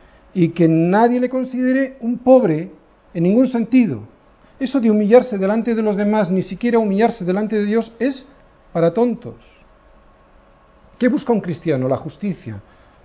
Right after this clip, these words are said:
La justicia que es en Cristo Jesús. ¿Qué busca un no cristiano? Pues salirse con la suya. Nada que ver con la justicia de Dios. ¿En qué confía un cristiano? En Dios. Y en lo que Él ya hizo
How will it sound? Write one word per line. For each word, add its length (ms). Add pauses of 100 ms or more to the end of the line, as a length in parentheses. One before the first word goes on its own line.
(180)
La 80
justicia 420
que 100
es 100
en 100
Cristo 340
Jesús. 380 (420)
¿Qué 100
busca 280
un 80
no 100
cristiano? 440
Pues 140
salirse 300
con 120
la 80
suya. 440 (640)
Nada 460
que 80
ver 140
con 120
la 60
justicia 520
de 120
Dios. 240 (1160)
¿En 180
qué 180
confía 540
un 140
cristiano? 640 (260)
En 200
Dios. 280 (760)
Y 140
en 100
lo 120
que 260
Él 260
ya 220
hizo 540